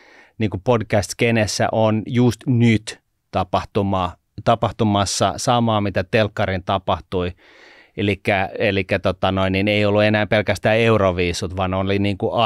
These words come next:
Idols Finland, Idols U K, Idols sitä, tätä ja tota. Ja, ja tota, ja että täl-, tällainen niinku, kun sattumoisin se kolahti mulle, koska mä oon miettinyt, että vitsi, joku funtsi, että hei, että,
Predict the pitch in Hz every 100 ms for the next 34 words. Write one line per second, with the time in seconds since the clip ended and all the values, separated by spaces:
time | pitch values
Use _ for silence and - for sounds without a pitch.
0 | 104 107 113 - 113 92 87 82 65 87
1 | 95 104 113 - - 110 92 87 90 87
2 | 92 101 104 101 - 104 92 90 95 98
3 | 92 90 90 - 69 - _ _ _ _
4 | _ - 104 98 110 95 92 87 101 92
5 | 90 - _ _ _ _ - 110 98 113
6 | - 101 - 107 101 - 117 113 107 107
7 | 104 107 101 - _ _ _ _ - 135
8 | - - - 135 165 - 139 120 104 113
9 | 110 - 131 120 - 131 143 123 104 101
10 | - 113 117 127 117 113 107 - _ 330
11 | - - 180 - _ _ _ - 196 196
12 | 156 190 165 160 147 151 143 156 139 123
13 | - 123